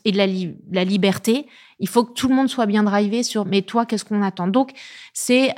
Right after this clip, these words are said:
avoir, euh, parlé des résultats attendus et c'est pas sale, c'est pas mal, et cetera. Après, ça peut être en bienveillance, voilà, mais c'est important. Et d'ailleurs, je pense que les gens ont besoin de savoir sur quoi ils sont attendus pour eux-mêmes être conscients de la valeur qu'ils vont produire et sinon, on a l'impression qu'on ne sert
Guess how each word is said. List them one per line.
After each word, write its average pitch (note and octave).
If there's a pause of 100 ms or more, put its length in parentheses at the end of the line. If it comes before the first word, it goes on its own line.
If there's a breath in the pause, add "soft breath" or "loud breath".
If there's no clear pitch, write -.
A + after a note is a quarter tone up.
(120)
avoir, G3
euh, E3+
parlé G#3+
des G#3
résultats F#3
attendus F#3
et A#3
c'est -
pas F3+
sale, A3
c'est -
pas F3+
mal, G#3
et F3+
cetera. G3+
Après, F#3+
ça -
peut F3
être E3+
en E3+
bienveillance, F#3
voilà, A3
mais F#3+ (320 loud breath)
c'est -
important. F#3+
Et F#3
d'ailleurs, F3+
je -
pense G#3+
que -
les F3
gens G#3
ont A3
besoin A3+
de A#3+
savoir A3
sur -
quoi G3+
ils F3+
sont -
attendus G3 (320 loud breath)
pour -
eux-mêmes A3+
être G#3
conscients A#3 (460 soft breath)
de F3+
la F#3
valeur G#3
qu'ils G3+
vont F#3+
produire G#3+
et F3+
sinon, G#3
on B3
a -
l'impression G3
qu'on G#3
ne F3+
sert A#3